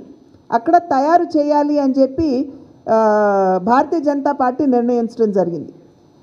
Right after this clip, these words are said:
అంటే దేశవ్యాప్తంగా వచ్చినటువంటి మట్టిని తీసుకొని వెళ్ళి అక్కడ పోసినట్లయితే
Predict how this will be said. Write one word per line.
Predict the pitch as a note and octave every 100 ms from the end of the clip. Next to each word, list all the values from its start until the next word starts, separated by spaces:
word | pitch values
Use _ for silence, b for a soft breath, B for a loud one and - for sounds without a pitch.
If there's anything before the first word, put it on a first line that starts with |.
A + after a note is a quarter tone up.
| -
అంటే | A#3+ C#4 F4+
దేశవ్యాప్తంగా | C4+ C#4+ E4 F4+ C4 C4+ E4 - F#4+ F#4 F4+
వచ్చినటువంటి | D#4 D#4 E4+ D#4+ D#4 D4
మట్టిని | C4+ C4+ C4+ F#4 F4
తీసుకొని | D#4 D#4+ D#4+ D#4 C#4 C#4 B3+ C#4
వెళ్ళి | C#4 D4
అక్కడ | C#4+ C#4
పోసినట్లయితే | C4 C#4 D4 D4+ D4 C4+ A3+ G#3+ C#4+ G4